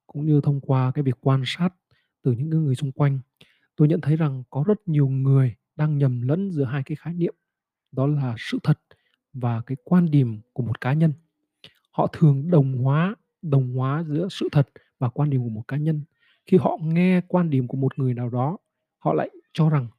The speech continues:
à, đó là một sự thật, họ lại mặc định, mặc nhiên đó là một sự thật. Và chính cái điều đó sẽ dẫn đến cái việc đó là họ ra những cái quyết định, những cái đuy-, quyết định sai lầm. Có thể là sai lầm trong việc ra quyết định trong công việc, cũng có thể sai lầm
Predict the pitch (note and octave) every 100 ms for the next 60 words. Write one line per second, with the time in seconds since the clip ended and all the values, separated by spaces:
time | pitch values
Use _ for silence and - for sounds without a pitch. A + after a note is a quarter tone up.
0 | _ B2 A2+ D3+ A#2+ D#3+ A3+ C#3+ A#2+ A#2+
1 | - A#3+ C3 - _ _ _ D3 D3 C3+
2 | C3+ - E3 - E3 D3 D#3+ D#3+ D3 D3+
3 | F3 C3 - - A#3 C3+ - _ _ _
4 | _ _ _ _ _ _ - B2 - F#3+
5 | G#3+ E3+ B2+ C3 E3+ - _ _ C3+ A#2+
6 | E3 F#3+ G3 D3+ C#3 A3 _ F3 D3 C#3
7 | E3 D3 D#3 D3 E3 - - F#3+ - -
8 | _ _ _ D3 D3+ F3 F#3 - F#3 F#3+
9 | - D3+ D3 C3 A#2 - _ _ - F3
10 | D3+ C3 B2 F3+ F#3 F3+ D3 B2 _ _
11 | _ - C#3+ C3 C3+ - _ _ _ C3+
12 | C3+ F3+ A3 D#3 D3+ C#3+ C3 A#2+ - _
13 | _ _ C3 E3 C#3 C3 D#3+ D#3+ D3+ B2